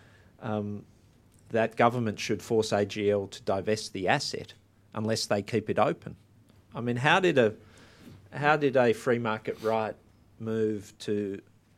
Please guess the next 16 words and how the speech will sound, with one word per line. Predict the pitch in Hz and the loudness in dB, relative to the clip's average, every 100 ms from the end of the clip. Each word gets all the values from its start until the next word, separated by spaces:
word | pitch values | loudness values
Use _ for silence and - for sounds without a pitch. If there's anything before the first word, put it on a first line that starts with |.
| _ | _
such | - 143 - | -2 -2 -2
a | |
position? | - 101 139 - 90 | -14 -6 -6 -4 -8
If | 98 123 | -6 2
a | |
Labor | 135 208 214 | 6 8 8
government | - 160 160 151 | 6 4 4 -4
said | - 143 117 | 0 0 4
that, | 127 139 | 2 0
we'd | 127 120 | -4 -2
be | 113 | -4
accused | 117 131 120 - | -2 -4 -4 -4
of | |
communism. | - 127 113 80 - - _ _ _ - - - - | -2 -2 -2 -8 -12 -18 _ _ _ -20 -20 -14 -4
Um, | 113 117 110 - - | -2 -2 -6 -10 -2
now, | 127 131 | 2 2